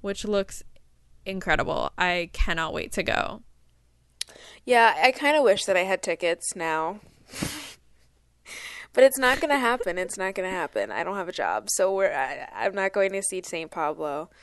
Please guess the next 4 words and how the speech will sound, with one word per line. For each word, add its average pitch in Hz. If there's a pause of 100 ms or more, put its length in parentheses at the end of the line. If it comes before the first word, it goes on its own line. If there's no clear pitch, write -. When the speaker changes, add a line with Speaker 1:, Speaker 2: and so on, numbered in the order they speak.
(800)
Speaker 2:
But 196
I 190
think 190 (1500)
it, 196